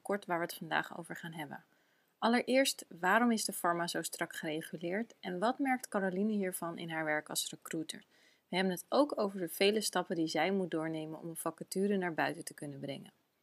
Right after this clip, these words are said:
Als tweede hebben we het over de angst bij medewerkers door alle strakke regels.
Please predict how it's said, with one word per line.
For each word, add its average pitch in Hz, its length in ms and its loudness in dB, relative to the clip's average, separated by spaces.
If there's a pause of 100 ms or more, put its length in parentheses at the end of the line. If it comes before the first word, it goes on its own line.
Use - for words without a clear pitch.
(400)
Als - 160 2
tweede 247 360 6
hebben 254 260 4
we 202 60 0
het 202 140 -6
over 196 240 2
de 165 140 -2
angst 226 340 2
bij 165 140 0
medewerkers 190 840 0 (160)
door 170 280 -2
alle 226 240 2
strakke 196 480 -2
regels. 170 680 -2